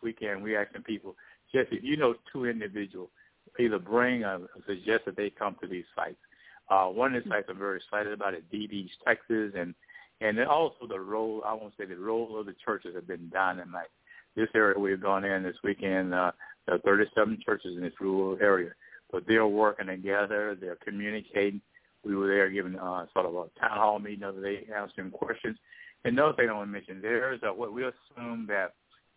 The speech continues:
everybody else understands, we have to really trouble individuals. We've been told that it's not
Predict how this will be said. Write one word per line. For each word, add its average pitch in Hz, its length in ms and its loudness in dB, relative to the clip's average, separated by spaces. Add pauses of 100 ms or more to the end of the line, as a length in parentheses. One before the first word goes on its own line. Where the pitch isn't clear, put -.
(120)
everybody 110 420 2
else 110 220 -4 (160)
understands, 104 500 0 (180)
we 117 80 -8
have 110 160 -2
to 98 100 -2
really 98 320 -2 (1800)
trouble 107 300 -2
individuals. 101 440 -6 (640)
We've - 800 -12
been 117 240 -6
told 107 420 6
that 98 100 2
it's 98 100 -2 (260)
not 104 220 4